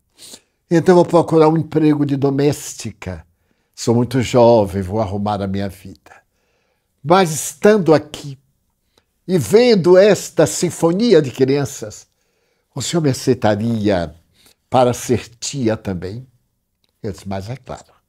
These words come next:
Agora eu vou lhe esclarecer. À primeira vista, tudo é muito bonito, mas tem muitas dificuldades, minha filha. Primeiro, você é muito jovem. Vai ter necessidades naturais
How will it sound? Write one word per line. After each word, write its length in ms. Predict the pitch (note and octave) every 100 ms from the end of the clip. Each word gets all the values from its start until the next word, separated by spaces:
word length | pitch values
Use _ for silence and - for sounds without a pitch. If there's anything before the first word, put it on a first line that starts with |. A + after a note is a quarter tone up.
| _ _ _ _ _ _ -
Agora 420 | C3 B2 B2+ B2
eu 80 | G#2
vou 180 | A2+
lhe 80 | B2+
esclarecer. 840 | A#2 - B2 B2 A#2+ - - - - - - _ _ _ _ _ _ _ _ _
À 80 | A2+
primeira 400 | G#2+ A2+ A2 G#2+
vista, 640 | A#2+ E3+ F3 - - C3+
tudo 260 | - A2+
é 40 | A2+
muito 460 | A2+ C3 C#3+ -
bonito, 520 | F#2+ F#2+ C2+ - _ _ _ _ _ _ _ _
mas 320 | G2+ G#2 G2
tem 120 | - G2
muitas 360 | G2 A#2 A#2
dificuldades, 800 | B2 A#2 B2+ C3+ B2 G2 D#2+ D2+
minha 160 | D#2+ D#2+
filha. 320 | - - _ _ _ _ _ _ _
Primeiro, 420 | G#3 E3 D3 B2
você 220 | A#2 G#2+ A#2
é 40 |
muito 220 | G#2+ G#2+
jovem. 640 | G2 G2+ F2+ F2 - D#2 C2+ _ _ _ _ _ _ _
Vai 200 | C3 E3+
ter 280 | E3 E3 E3
necessidades 1080 | D3+ D3+ D3 - C#3 A2 B2+ B2 A2 A2+ C#3
naturais 760 | D#3 - D#3+ A2+ F2 E2+ -